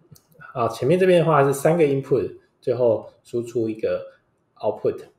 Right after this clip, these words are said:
那右边这个的话是一个 input，然后经过模型之后生出，呃，产出三个 output，我们叫做 one to many。那这个就是特定条件的生成。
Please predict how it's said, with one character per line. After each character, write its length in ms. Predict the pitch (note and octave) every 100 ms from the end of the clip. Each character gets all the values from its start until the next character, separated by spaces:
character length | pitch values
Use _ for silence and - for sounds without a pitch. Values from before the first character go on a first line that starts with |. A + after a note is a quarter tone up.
| _ _ -
那 140 | C3 C3
右 160 | D3
边 200 | D#3 D3+
这 160 | D#3 D3+
个 120 | C3
的 40 |
话 160 | C3 B2
是 340 | A2+ C3 A#2+ - _ _ -
一 80 | D#3+
个 180 | F3 C3+
input， 440 | D3+ - C#3+ - _ _ _ _ -
然 140 | G#2
后 140 | A#2+
经 220 | A#2 C#3+ D#3+
过 160 | E3+
模 180 | A#2+ A2
型 220 | - G2
之 100 | G#2+
后 180 | A2 G2+
生 300 | - A2 A2
出， 420 | - G#2+ A2 - _ _
呃， 180 | - G2+
产 220 | - G2
出 160 | - C3+
三 220 | C3+ D3
个 60 | C#3
output， 440 | B2 A2 A#2+ F#2 -
我 60 | G#2
们 120 | G2+
叫 220 | A2+ G#2+
做 220 | A2+ G#2+
one 260 | A2+ C3 D3
to 140 | -
many。 420 | G2+ G2+ G#2 G2 _ _ _ -
那 100 | B2+
这 100 | B2+
个 140 | C3+ A2+
就 140 | B2
是 160 | A#2+ B2
特 240 | - D#3
定 180 | D3 C3
条 220 | - F#2
件 200 | A2+ A#2
的 120 | G2
生 240 | - A#2+ C3+
成。 180 | -